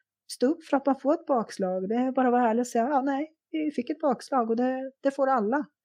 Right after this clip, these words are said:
Mer eller mindre, förr eller senare och av olika anledningar. Och det, för att vi får ett nytt virus eller vi får en ny förgiftning eller, eh,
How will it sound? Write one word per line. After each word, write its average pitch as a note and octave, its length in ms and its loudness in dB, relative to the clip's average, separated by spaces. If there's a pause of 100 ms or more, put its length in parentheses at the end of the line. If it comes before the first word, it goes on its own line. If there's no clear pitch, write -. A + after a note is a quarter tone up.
(600)
Mer C4+ 160 2
eller C4 160 4
mindre, A#3 400 2
förr B3+ 180 2
eller B3 180 2
senare A#3+ 560 0
och A3+ 220 -4 (1040)
av A3+ 140 2
olika A#3 300 2
anledningar. A3+ 560 0
Och A3 80 -2
det, A#3 420 0 (100)
för C4 60 0
att B3+ 160 0
vi B3 60 2
får A#3+ 240 0
ett A#3 160 -2 (260)
nytt B3+ 260 0
virus G#3+ 560 -2
eller G#3 240 0
vi G#3+ 120 -2
får A3+ 280 2
en A3 80 2
ny A3 160 2
förgiftning A3 760 -2
eller, G3 320 0 (760)
eh, G3 540 2